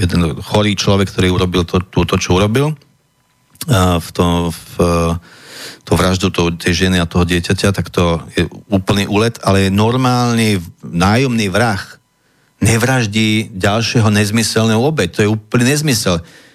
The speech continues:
Ale do príbehu, že máme dvoch mladých, milujúcich sa ľudí, to zapadá vynikajúco.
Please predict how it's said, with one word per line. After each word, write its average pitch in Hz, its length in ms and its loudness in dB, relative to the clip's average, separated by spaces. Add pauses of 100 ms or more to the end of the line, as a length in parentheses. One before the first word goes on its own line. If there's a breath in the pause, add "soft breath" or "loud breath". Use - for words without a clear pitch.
(640 loud breath)
Ale 110 400 0 (640)
do 117 240 0
príbehu, 165 640 -2 (880)
že - 240 2
máme 143 400 0
dvoch 135 400 -2
mladých, 139 480 0
milujúcich 139 640 2
sa 113 240 0
ľudí, 131 400 -2 (380)
to 104 160 -2
zapadá 110 320 0
vynikajúco. 131 640 -2